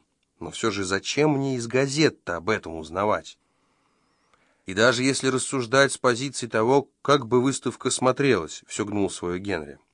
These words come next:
"Картины Хелен и Жюля такие неясные и туманные, а работы Элсворта Келли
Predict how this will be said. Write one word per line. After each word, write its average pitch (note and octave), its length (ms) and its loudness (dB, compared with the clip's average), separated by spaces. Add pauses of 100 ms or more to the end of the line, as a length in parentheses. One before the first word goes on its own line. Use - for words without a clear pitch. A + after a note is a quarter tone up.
(560)
"Картины D3+ 500 2
Хелен D3+ 440 4
и - 160 -6
Жюля B2+ 460 2 (240)
такие C3+ 320 -4
неясные C3+ 580 4
и A2+ 40 -2
туманные, G#2+ 680 2 (400)
а A2+ 280 6
работы C3 560 4
Элсворта C3 560 2
Келли C3+ 480 2